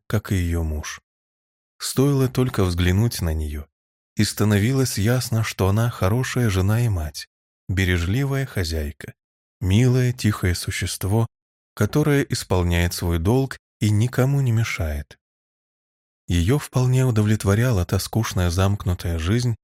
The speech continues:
которую она вела столько лет. И единственным её развлечением было кино, а единственным бурным переживанием — дешёвая распродажа в лондонских универмагах.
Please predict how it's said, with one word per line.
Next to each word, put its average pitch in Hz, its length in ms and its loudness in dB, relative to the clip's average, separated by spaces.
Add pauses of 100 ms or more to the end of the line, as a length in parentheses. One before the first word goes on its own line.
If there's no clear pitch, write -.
(220)
которую 139 520 0
она 104 220 2
вела 92 280 2
столько 95 440 -4
лет. 78 360 -6 (680)
И - 80 -2
единственным 120 760 2
её 101 280 2
развлечением 92 880 0
было 113 200 2
кино, 127 480 -2 (540)
а 110 80 2
единственным 120 880 2
бурным 117 380 0
переживанием — 113 920 2 (320)
дешёвая 131 540 0
распродажа 107 680 0
в 95 80 -2
лондонских 92 680 -2
универмагах. 82 800 -4